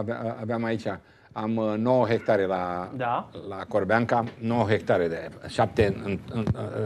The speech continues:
Speaker 1: într-o asta și o, o, unul șapte sute cincizeci în
Speaker 2: Ce,
Speaker 1: altă.
Speaker 2: aia cu plantele medicinale?
Speaker 1: Da, aia cu plantele medicinale,
Speaker 2: Rupe.
Speaker 1: uh, uh, știi cât bani scoteam? Îi spărgeam pe toți.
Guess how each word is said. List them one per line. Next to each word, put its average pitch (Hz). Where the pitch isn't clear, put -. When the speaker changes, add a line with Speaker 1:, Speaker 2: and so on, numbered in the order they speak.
Speaker 1:
într-o 98
asta 143
și 127
o, 123
o, 123
unul 131
șapte 127
sute 120
cincizeci 120
în 120
Speaker 2:
Ce, 110
Speaker 1:
altă. -
Speaker 2:
aia 160
cu 151
plantele 160
medicinale? 143
Speaker 1:
Da, -
aia 151
cu 139
plantele 135
medicinale, 139
Speaker 2:
Rupe. 143
Speaker 1:
uh, 135
uh, 123
știi -
cât 131
bani 123
scoteam? 127
Îi 139
spărgeam 139
pe 139
toți. -